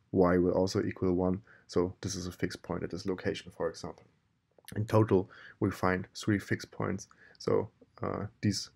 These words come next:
three points basically satisfy, uh, these two equations, uh, and solves them for zero. Um, there is another interesting object in, uh,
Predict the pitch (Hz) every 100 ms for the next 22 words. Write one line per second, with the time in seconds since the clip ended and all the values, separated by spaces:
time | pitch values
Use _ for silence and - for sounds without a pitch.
0 | - - 107 95 - 110 107 113 - 95
1 | 113 - 104 101 - - _ - 107 101
2 | - - 95 95 - _ _ _ _ -
3 | 95 92 101 - - 107 101 - 113 117
4 | 120 113 - - _ _ _ - 98 95
5 | 92 92 101 92 - 90 - 98 92 90
6 | _ _ - - _ _ - 104 - 87
7 | 87 - _ - - _ - - 107 107
8 | 107 107 - - - 120 123 131 156 208
9 | 135 117 131 120 117 113 113 127 117 117
10 | - - 104 95 98 - _ _ _ -
11 | 92 90